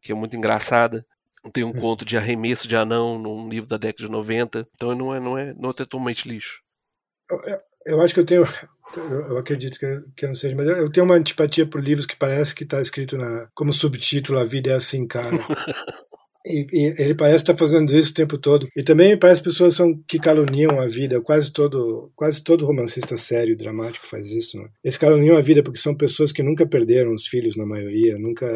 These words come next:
Speaker 2: perderam a mão ou, ou perderam a perna por diabetes ou alguma
Speaker 1: Hum.
Speaker 2: coisa assim. E escrevem histórias sobre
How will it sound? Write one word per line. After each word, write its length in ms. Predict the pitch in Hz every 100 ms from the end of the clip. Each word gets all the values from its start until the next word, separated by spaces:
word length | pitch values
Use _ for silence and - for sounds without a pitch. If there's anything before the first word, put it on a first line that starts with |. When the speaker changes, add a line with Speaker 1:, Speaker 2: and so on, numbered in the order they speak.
| 107 104 101 104 - _ - _ -
Speaker 2:
perderam 400 | 113 120 123 113
a 60 |
mão 320 | 107 110 120 123
ou, 320 | 110 101 117
ou 60 | 113
perderam 300 | 120 127 123
a 40 |
perna 360 | 120 127 123 117
por 120 | 117
diabetes 680 | 110 110 107 110 117 117 107
ou 100 | 107
alguma 220 | 107 117
Speaker 1:
Hum. 40 | 113
Speaker 2:
coisa 160 | 120
assim. 320 | 113 - 127 131 _ _ _
E 60 | 135
escrevem 420 | 127 160 151 147
histórias 480 | 139 147 139 143 127
sobre 320 | 147 127 123